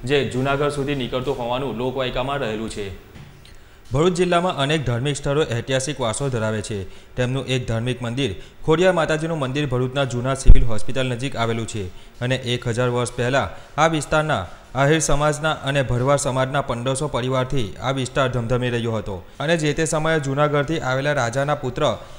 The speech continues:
રાનવણગઢના હસ્તે સંવંત અગિયારસો એકસઠની સાલમાં મંદિરમાં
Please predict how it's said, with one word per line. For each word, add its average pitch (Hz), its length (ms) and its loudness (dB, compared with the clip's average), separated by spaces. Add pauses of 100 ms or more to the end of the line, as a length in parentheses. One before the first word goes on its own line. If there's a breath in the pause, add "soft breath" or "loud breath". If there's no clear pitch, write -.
(200 loud breath)
રાનવણગઢના 147 800 2
હસ્તે 131 420 0
સંવંત 156 360 10
અગિયારસો 131 460 0
એકસઠની 139 760 -2
સાલમાં 135 420 6 (380 loud breath)
મંદિરમાં 135 560 0